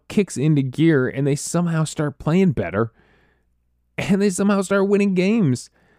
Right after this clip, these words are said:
uh, you know, important series. They just took two series in a row against Toronto and against, uh, Minnesota. So another thing lands on their doorstep.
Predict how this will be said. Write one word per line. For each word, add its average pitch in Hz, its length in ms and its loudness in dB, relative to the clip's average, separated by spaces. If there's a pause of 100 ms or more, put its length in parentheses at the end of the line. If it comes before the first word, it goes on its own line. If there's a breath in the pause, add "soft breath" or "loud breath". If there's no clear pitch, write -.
(560)
uh, 113 140 -4
you 156 160 4
know, 180 120 6
important 190 460 2
series. 196 680 -2 (600)
They 123 140 4
just 147 220 -4 (100)
took - 260 -2
two 202 160 0
series 196 400 0
in 190 80 2
a 180 60 0
row 196 300 0
against 120 280 -2
Toronto 107 680 -2
and 120 140 -2
against, 165 480 -2
uh, 175 240 0 (640)
Minnesota. 190 580 0
So 143 580 2 (920)
another 135 500 6
thing 156 640 2
lands 127 380 2
on 151 100 2
their 147 120 4
doorstep. 123 680 -2